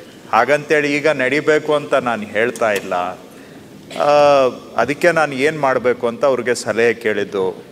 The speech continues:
ಈಗ ಅವರಿಗೆ ನಿಗದಿ ಆಗಿರುವ ಗಡಿಯನ್ನು ಬಿಟ್ಟು ಹೆಚ್ಚುವರಿಯಾಗಿ ಗಣಿಗಾರಿಕೆ ಮಾಡ್ತಾ ಇರುವಂಥದ್ದು ಇಲ್ಲೂ ನಡೆದಿದೆ. ಬಹುತೇಕ ರಾಜ್ಯದ ಕಲ್ಲು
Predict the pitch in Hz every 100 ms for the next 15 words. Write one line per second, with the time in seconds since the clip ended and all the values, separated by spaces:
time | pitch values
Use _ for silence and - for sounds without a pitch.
0 | - 107 104 131 135 135 127 - - -
1 | 113 147 160 151 147 143 147 185 185 185
2 | 160 147 143 143 180 151 127 135 156 151
3 | 143 139 110 135 131 190 233 - - -
4 | - - - 156 156 208 190 165 151 135
5 | 127 185 220 - - - 117 139 147 135
6 | 123 123 120 117 113 113 110 107 107 104
7 | 101 104 101 135 170 - - - - -
8 | 110 117 143 165 160 160 156 165 202 226
9 | - - - - - 135 147 185 208 208
10 | 220 226 214 220 185 160 160 139 143 180
11 | 240 - - - - - - - 156 175
12 | 156 151 127 -